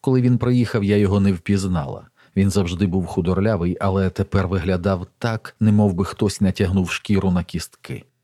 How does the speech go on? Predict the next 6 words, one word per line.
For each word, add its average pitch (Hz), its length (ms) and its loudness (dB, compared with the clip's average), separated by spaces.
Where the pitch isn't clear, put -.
А 90 120 -4
він 95 140 2
широко 87 440 -2
всміхнувся 90 720 -2
і 65 100 -8
мовив: 73 360 -8